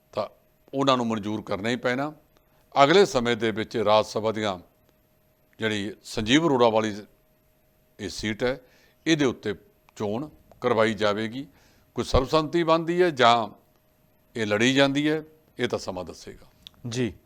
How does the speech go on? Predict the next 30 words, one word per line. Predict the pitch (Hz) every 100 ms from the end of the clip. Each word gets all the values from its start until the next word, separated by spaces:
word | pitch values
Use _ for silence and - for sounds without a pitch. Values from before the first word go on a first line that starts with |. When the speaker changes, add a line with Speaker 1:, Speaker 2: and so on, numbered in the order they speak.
| _ _ _ _ - - -
Speaker 2:
ਪ੍ਰਗਟ | 170 175 190
ਸਿੰਘ | 208
ਨੇ | 208 202
ਬੇਅਦਬੀ | 147 139 156
ਮਾਮਲਿਆਂ | 151 123 131 143
ਦੇ | 143
ਉੱਤੇ | 143 - 147 - -
ਕੈਪਟਨ | 143 - 175
ਅਮਰਿੰਦਰ | 165 139 135 139
ਸਿੰਘ | - 139
ਦੀ | 139
ਕਾਰਗੁਜ਼ਾਰੀ | 139 110 104 104 110 110
ਦੇ | 113
ਉੱਤੇ | - 113
ਸਵਾਲ | - 110 104 98
ਖੜੇ | 107 98
ਕੀਤੇ | 90 - 82
ਨੇ | 69
ਜੀ। | - 50 _ _ _ _ _ _ _ _ _ _ _ -
Speaker 1:
ਦੇਖੋ, | 143 190 233
ਕੈਪਟਨ | 226 170 135 202 185 120 _ -
ਅਮਰਿੰਦਰ | 127 123 127 185
ਸਿੰਘ | 165 170 160 113 - _ _ _ _ _ _ _ _ _ _ _ _ _ _
ਤੇ | 127 117
ਸਵਾਲ | 120 110 117 117 120
ਇਸ | 127 -
ਕਰਕੇ | 127 110 117
ਖੜੇ | 113 135
ਹੋ | 101 95
ਗਏ | 107 95